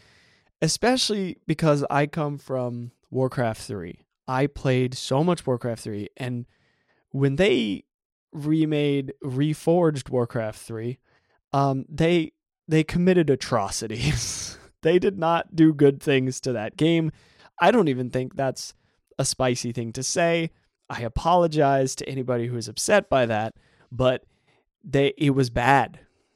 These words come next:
It was bad. I didn't even touch it. I,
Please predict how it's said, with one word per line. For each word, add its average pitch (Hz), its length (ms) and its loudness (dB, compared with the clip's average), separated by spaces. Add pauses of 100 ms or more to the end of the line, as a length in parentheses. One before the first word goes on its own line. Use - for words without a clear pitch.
(460)
It 135 80 -4
was 127 120 0
bad. 143 520 0
I 175 100 0
didn't 190 140 4
even 117 160 -4
touch - 340 -2
it. - 140 -16 (160)
I, 143 360 0